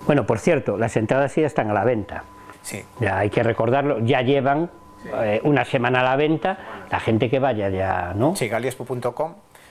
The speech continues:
Speaker 2: al final son ocho euros la entrada al salón y cinco euros a los espectáculos, con lo cual son trece euros si quieres hacerlo todo. Y, mm, ¿qué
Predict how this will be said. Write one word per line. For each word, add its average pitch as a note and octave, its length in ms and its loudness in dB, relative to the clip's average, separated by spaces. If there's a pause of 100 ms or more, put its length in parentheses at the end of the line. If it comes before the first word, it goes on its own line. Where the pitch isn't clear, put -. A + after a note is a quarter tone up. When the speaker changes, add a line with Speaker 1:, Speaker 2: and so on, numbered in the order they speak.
(120)
Speaker 2:
al A2+ 100 -6
final A#2 220 -4
son A#2 160 -6
ocho A2 200 -6
euros A2 180 -4
la G#2+ 60 -2
entrada G#2+ 220 -2
al G2+ 60 -2
salón B2+ 400 -2
y G#2 180 -8
cinco A2 300 -6
euros B2 240 -2
a G2+ 80 -2
los F#2+ 100 -10
espectáculos, F2 600 -12 (180)
con - 100 -4
lo F#2 80 -4
cual G2+ 200 -4
son G#2+ 120 -12
trece G#2 280 -8
euros G#2 180 -8
si - 80 -20
quieres G2+ 240 -10
hacerlo G2 300 -8
todo. B2+ 340 -4 (640)
Y, F#2+ 640 -10 (160)
mm, G#2 120 -12 (300)
¿qué A2 120 -8